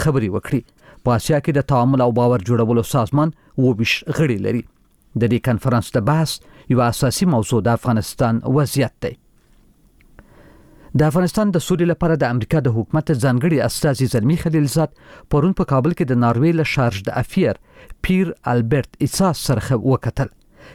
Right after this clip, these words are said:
خلیلزاد په یوه ټویټ کې لیکلي چې ناروې له افغانستان سره د مرستې اوږده تجربه لري. همداراز ناروې د بحرانونو د حل او د مذاکراتو لپاره د زمینې برابرولو لپاره هم له پیژندل شویو هیوادونو ګڼل کیږي.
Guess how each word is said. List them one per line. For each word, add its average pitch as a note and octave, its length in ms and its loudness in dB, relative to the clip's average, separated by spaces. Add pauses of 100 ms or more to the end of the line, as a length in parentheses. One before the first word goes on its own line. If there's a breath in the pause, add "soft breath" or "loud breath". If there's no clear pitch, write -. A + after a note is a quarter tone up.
(100)
خلیلزاد D3 500 0
په - 240 -2
یوه C#3 120 2
ټویټ - 260 -4
کې D#3 180 -2
لیکلي E3 280 0
چې C#3 200 0
ناروې A#2+ 240 2
له D#3+ 80 2
افغانستان C3+ 560 -2
سره E3 160 0 (300 loud breath)
د B2 240 0
مرستې D3+ 300 -2
اوږده C3 260 0
تجربه C#3+ 440 -2
لري. G#2+ 260 -2 (1300 loud breath)
همداراز D3 440 2 (220)
ناروې C#3 320 2
د C#3 140 -2
بحرانونو C#3 500 2
د B2+ 100 0
حل E3 220 2
او C#3+ 80 0
د B2+ 160 2
مذاکراتو C3 640 0
لپاره E3 260 0
د C#3+ 160 -2
زمینې B2 380 2
برابرولو B2+ 580 2
لپاره A#2 320 -2
هم A2 100 -2 (320 loud breath)
له B2 220 0
پیژندل A#2+ 480 0
شویو F3 320 0
هیوادونو A2+ 500 0
ګڼل C3+ 300 0
کیږي. G#2+ 260 -2